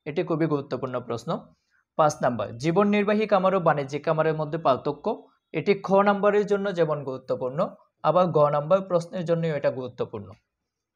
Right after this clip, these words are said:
ছয় নাম্বার, আদর্শ খামারের নির্ধারক সমূহ লিখো, অর্থাৎ কি কি নির্ধারক থাকলে একটি খামারকে আমরা আদর্শ খামার বলতে পারবো, এটা একটু বিস্তারিতভাবে ভালোভাবে পড়তে হবে। সাত নাম্বার, কৃষি পণ্যের বিপণন বলতে কি বোঝায়?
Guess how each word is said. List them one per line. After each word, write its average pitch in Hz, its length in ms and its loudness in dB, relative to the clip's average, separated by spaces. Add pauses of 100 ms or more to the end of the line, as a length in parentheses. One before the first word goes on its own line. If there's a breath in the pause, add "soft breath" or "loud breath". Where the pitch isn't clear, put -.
(840)
ছয় 160 240 4
নাম্বার, 135 260 2 (280)
আদর্শ 170 280 2 (140)
খামারের 208 420 4
নির্ধারক 160 440 2
সমূহ 165 220 -2 (160)
লিখো, 120 200 -8 (420)
অর্থাৎ 175 340 0
কি 208 200 -2
কি 233 100 0
নির্ধারক 190 420 2 (100)
থাকলে 190 280 -2
একটি 175 180 -2
খামারকে 175 380 -2
আমরা 170 220 0
আদর্শ 127 200 -6 (100)
খামার 160 220 2 (100)
বলতে 131 200 -6
পারবো, 120 240 -2 (120)
এটা 165 120 -4
একটু 165 160 -4
বিস্তারিতভাবে 147 640 -2 (100)
ভালোভাবে 120 420 0
পড়তে 120 240 -8
হবে। 101 180 -8 (500)
সাত 156 220 2 (100)
নাম্বার, 113 220 -2 (140)
কৃষি 170 320 -2
পণ্যের 208 380 0
বিপণন 170 400 2
বলতে 143 240 0 (120)
কি 143 100 -6
বোঝায়? 104 340 -6